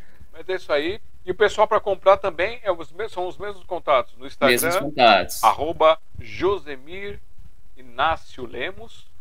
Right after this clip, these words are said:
Speaker 1: ou
Speaker 2: Isso.
Speaker 1: Facebook, josemir ponto lemos, lá pelo endereço, ou pelo projeto Le-, ah, é, do Instagram, arroba Lemos Mais Livros, ou os contatos pelo e-mail josemir lemos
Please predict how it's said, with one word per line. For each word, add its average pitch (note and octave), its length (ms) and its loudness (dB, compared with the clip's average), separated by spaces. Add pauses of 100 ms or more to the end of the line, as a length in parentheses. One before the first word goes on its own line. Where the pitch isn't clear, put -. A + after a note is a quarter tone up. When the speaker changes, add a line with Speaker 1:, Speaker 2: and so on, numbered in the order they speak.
(280)
Speaker 1:
ou F3 280 4
Speaker 2:
Isso. A3 160 -2
Speaker 1:
Facebook, C#3 680 -6
josemir C3+ 500 -8
ponto A#2+ 380 -8
lemos, B2+ 520 -6
lá A#2 260 0 (180)
pelo G#2 140 -10
endereço, C3+ 640 -8 (540)
ou F#3 380 0 (320)
pelo G3 200 -2
projeto D#3+ 600 -2
Le-, C3+ 320 -8
ah, A#2 200 4
é, A2 200 0
do A#2+ 140 -10
Instagram, B2 400 -2
arroba A#2+ 420 -4
Lemos C#3+ 420 -6
Mais D3 240 -6
Livros, F3+ 520 -12 (400)
ou C#4 160 -2
os C#4 100 -10
contatos F3 720 -4
pelo C3 200 -6
e-mail A#2 340 -8
josemir C3 480 -8
lemos D3+ 420 -10